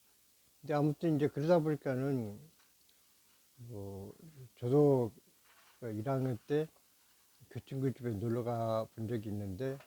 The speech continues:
우리 집에 없는 것들이 참 많았습니다. 어, 그 당시 우리 집에는 전자제품이라고 할 만한 것들이 아무것도 없었습니다. 딱 하나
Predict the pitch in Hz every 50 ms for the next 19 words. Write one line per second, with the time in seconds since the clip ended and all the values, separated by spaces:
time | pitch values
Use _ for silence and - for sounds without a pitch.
0 | - - - _ _ _ _ _ _ _ _ _ _ _ _ - 127 123 131 139
1 | 139 147 156 151 143 123 123 123 135 143 143 135 139 - - - 117 113 - -
2 | - 127 120 - - - 76 113 104 - _ 107 107 113 104 87 - 92 87 87
3 | - _ _ _ _ _ _ _ _ _ _ _ _ _ _ _ _ _ _ _
4 | _ _ _ _ _ _ _ _ _ - 117 113 110 107 110 110 107 - - -
5 | - 170 170 151 170 160 135 135 147 165 170 165 165 156 170 165 160 156 151 147
6 | 143 135 156 160 160 139 117 104 101 - - _ _ _ _ _ _ _ _ _
7 | _ _ _ _ _ _ _ _ _ _ _ - - 127 135 151 160 170 180 180
8 | 175 196 190 - _ - 175 170 170 165 151 156 143 131 127 131 135 143 151 147
9 | 143 143 131 127 113 - - 131 120 147 - - - - 139 156 160 165 151 -
10 | 143 110 - 120 101 - - - 95 87 85 - 107 104 - _ _ _ _ _
11 | _ _ _ _ _ _ _ _ _ _ _ _ _ _ _ _ _ _ _ _
12 | _ - - - 170 - 180 - 180 185 185 185